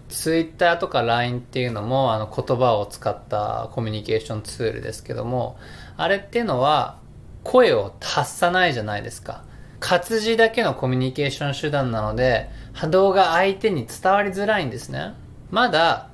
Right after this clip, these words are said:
手書きの手紙だったらば、何か相手に伝わるものってもうちょっと多いと思うんですけども、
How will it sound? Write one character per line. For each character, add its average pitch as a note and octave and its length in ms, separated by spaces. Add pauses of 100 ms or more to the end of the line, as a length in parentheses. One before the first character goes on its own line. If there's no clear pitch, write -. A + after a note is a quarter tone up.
(140)
手 D3 200
書 A#3 180
き A#3+ 180
の A#3 140
手 F3 200
紙 A#3 300
だ B3 80
っ A#3+ 120
た D3+ 120
ら C3+ 100
ば、 E3 400 (280)
何 G#3+ 200
か B2+ 120
相 C#3 160
手 E3+ 100
に A#2 120
伝 - 240
わ C#3 120
る C#3 80
も C#3 160
の C#3+ 120
っ - 140
て B2+ 360
も D#3 160
う - 20
ち E3 80
ょ D#3 60
っ - 40
と C3 260
多 D3 120
い G#2+ 80
と A#2 80
思 A2 180
う - 20
ん G#2+ 60
で G#2+ 80
す - 100
け - 120
ど A2 140
も、 B2+ 360